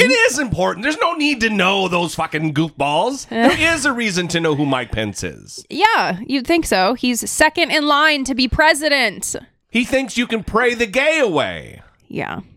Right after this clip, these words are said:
Speaker 1: I mean, goddamn, <laughs> what is happening?
Speaker 2: Yeah.
Speaker 1: No,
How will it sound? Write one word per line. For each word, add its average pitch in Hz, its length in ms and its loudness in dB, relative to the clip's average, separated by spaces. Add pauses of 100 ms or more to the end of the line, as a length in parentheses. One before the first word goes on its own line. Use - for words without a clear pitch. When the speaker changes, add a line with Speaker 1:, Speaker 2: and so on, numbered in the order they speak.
(420)
Speaker 1:
I 214 60 -4
mean, 240 240 0
goddamn, 233 540 -2 (380)
<laughs> - 360 -6
what 415 180 0
is 403 120 -6
happening? 190 840 0 (320)
Speaker 2:
Yeah. 143 280 -12 (540)
Speaker 1:
No, 214 260 0